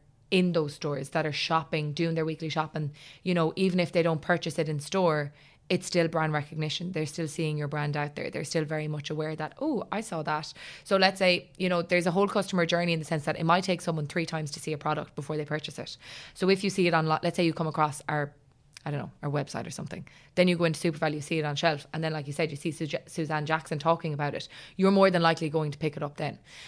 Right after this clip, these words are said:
Um, and I guess for us, managing retail was really important 'cause you don't want to be everywhere too quick. You don't want to oversaturate the market. You don't want to be in every, um, you know, retail outlet. But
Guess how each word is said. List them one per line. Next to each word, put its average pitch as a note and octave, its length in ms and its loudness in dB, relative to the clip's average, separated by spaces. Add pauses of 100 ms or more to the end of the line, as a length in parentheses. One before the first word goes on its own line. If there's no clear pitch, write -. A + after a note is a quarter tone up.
(140)
Um, E3 320 4 (380)
and F3+ 140 8
I F3 60 4
guess F3+ 280 2
for E3+ 200 4
us, F3 380 2 (600)
managing F#3+ 540 8
retail F#3 360 4
was E3 140 -2
really E3 180 2
important D#3+ 460 0
'cause D#3+ 200 -2
you F3 60 2
don't F#3 140 4
want F3 160 0
to - 60 -14
be E3 100 2
everywhere D#3+ 420 0
too D3 180 -10
quick. D3 320 -2
You D#3+ 80 -2
don't E3 120 0
want D#3+ 140 -4
to D#3 100 -2
oversaturate D3+ 560 -6
the D3+ 60 -10
market. D#3 340 -6
You D#3+ 80 -4
don't E3 140 0
want E3 140 -2
to - 60 -12
be D#3+ 100 -4
in D#3 160 -6
every, D#3+ 500 -4
um, D3+ 460 -6 (420)
you E3 100 -2
know, D#3+ 120 -2
retail D#3+ 340 0
outlet. C#3+ 340 -6 (400)
But - 360 4